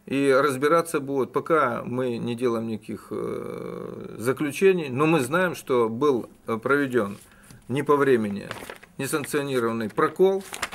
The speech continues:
Значит, вот здесь документы, где было разрешено, э, ликвидировать аварийную ситуацию электрикам. Э,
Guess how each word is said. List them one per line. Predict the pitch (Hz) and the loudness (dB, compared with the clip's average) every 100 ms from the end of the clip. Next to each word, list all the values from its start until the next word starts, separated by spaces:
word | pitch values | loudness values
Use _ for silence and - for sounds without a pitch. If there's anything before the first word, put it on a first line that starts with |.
| - - - | -6 -6 -2
Значит, | 139 143 131 | -2 -2 -4
вот | 147 143 | 0 0
здесь | 135 120 | 0 0
документы, | 120 127 156 196 185 143 | -2 0 0 0 0 -2
где | 113 131 | -2 -2
было | 135 131 127 | 2 4 4
разрешено, | 123 123 120 139 127 110 - - | 2 0 -4 -2 -2 -4 -6 -4
э, | 110 | -4
ликвидировать | 110 117 127 131 131 117 107 | -2 -4 -4 0 2 2 2
аварийную | 117 123 120 117 | 0 2 0 -2
ситуацию | 104 120 185 190 185 160 | -6 -2 0 0 0 0
электрикам. | 156 127 139 135 131 123 - - - - - | 0 -2 -4 0 -2 -4 -16 -20 -20 -20 -6
Э, | 117 120 117 110 85 | -2 0 2 0 -4